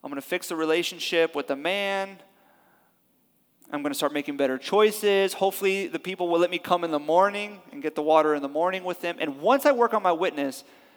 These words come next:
then I'll share the gospel. I'll share the good news of who you are, Jesus, with them." No, she leaves her bucket and she runs into the town of the very people that want nothing to do with her, and she starts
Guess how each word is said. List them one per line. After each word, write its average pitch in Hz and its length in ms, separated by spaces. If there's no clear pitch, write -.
then 160 160
I'll 143 180
share 135 540
the 135 80
gospel. 135 520
I'll 139 60
share 151 220
the 143 80
good 143 220
news 135 320
of 127 100
who 143 120
you 131 200
are, 127 140
Jesus, 123 400
with 120 180
them." - 160
No, 170 120
she 196 180
leaves 156 380
her 285 80
bucket 143 380
and 131 80
she 139 120
runs 143 360
into 196 220
the 240 80
town 143 320
of 135 80
the 131 80
very 135 220
people 143 240
that 135 140
want 135 120
nothing 127 220
to 208 80
do 151 140
with 131 140
her, 123 200
and 143 100
she 147 140
starts 147 280